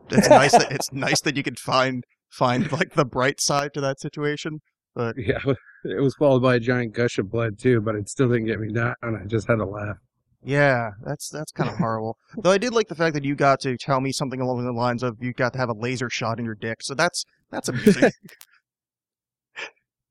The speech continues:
Speaker 2: Yeah, just, I'm, uh, I'm an honest guy, I
Speaker 1: Yeah.
Speaker 2: guess.
Speaker 1: Oh,
Speaker 2: An
Speaker 1: no, I
Speaker 2: oversharing, honest guy.
Speaker 1: I've had most of my last episode, I, well, not most of my last episode, I spent a majority of my last episode talking about a cyst I had on my ball, so, you know, we're,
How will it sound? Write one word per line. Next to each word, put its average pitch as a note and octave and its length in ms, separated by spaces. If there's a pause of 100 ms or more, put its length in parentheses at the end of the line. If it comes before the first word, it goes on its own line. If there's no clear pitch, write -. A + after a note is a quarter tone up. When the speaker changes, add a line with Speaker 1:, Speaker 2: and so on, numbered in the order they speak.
(140)
Speaker 2:
Yeah, E3+ 200
just, - 380 (340)
I'm, A2+ 240
uh, A2+ 220 (360)
I'm A#2+ 160
an B2 60
honest A#2+ 320
guy, G2 280
I - 20
Speaker 1:
Yeah. - 240 (200)
Speaker 2:
guess. - 180 (540)
Speaker 1:
Oh, F3+ 100
Speaker 2:
An G#3 60
Speaker 1:
no, D3+ 100
I C#3+ 60
Speaker 2:
oversharing, B2+ 600 (120)
honest A2 400
guy. A2 180 (280)
Speaker 1:
I've C#3 140 (220)
had C#3 220 (260)
most A#2+ 240
of B2+ 40
my C3+ 60
last B2+ 240
episode, F3 280
I, B2 120
well, B2 180
not A#2+ 140
most A#2+ 160
of - 20
my A2 120
last G#2+ 140
episode, A#2 200
I A2+ 60
spent C3+ 180
a B2 80 (100)
majority F#3 260
of C#3 60
my B2+ 60
last A#2+ 180
episode A2 180
talking B2+ 220
about C3 80
a - 20
cyst - 300
I B2 60
had A#2 140
on A2 60
my A2 80
ball, A2 360
so, C3 180
you C#3+ 160
know, G3+ 120
we're, E3 200